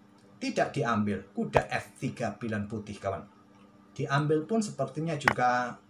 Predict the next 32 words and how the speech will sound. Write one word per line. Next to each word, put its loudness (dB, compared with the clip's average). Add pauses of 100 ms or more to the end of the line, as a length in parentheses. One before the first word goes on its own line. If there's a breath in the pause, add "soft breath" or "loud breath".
(280)
tidak -4
ada -2
masalah 2
sementara 0
waktu. 0 (480)
Memang 0
kompensasi -2
yang -2
didapat -2
oleh -2
hitam -2
adalah -4
lajur -4
G -2
semi -2
terbuka, -4
kawan. 2 (1300 loud breath)
Kalau 2
ada 0
menteri 0
C 2
lima 2
untuk -2
tekan -2
kuda -2
di -6
sini, -4
mungkin -2
nanti -2
bersama -2
gajah, 0
kawan. 4